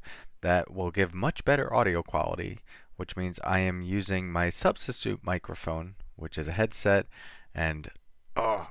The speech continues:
I am a stickler for good audio, so this is very frustrating.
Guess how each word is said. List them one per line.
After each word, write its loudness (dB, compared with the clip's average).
I 6
am 0
a -2
stickler 4
for 0
good 2
audio, 6
so -4
this -2
is -8
very 4
frustrating. -4